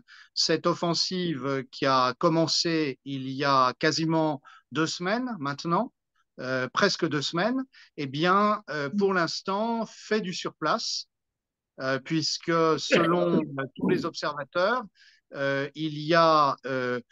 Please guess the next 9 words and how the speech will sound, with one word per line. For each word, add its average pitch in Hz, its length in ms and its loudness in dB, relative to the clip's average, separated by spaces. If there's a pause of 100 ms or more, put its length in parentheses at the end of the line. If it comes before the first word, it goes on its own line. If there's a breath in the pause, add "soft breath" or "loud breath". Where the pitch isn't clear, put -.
(220 soft breath)
euh, 127 300 -4
régulièrement 175 920 2
des 135 160 -6
tentatives 170 720 -4
de, 135 380 0
de 117 80 -4
percées, 190 640 4
euh, 131 280 -2
ukrainiennes, 151 800 0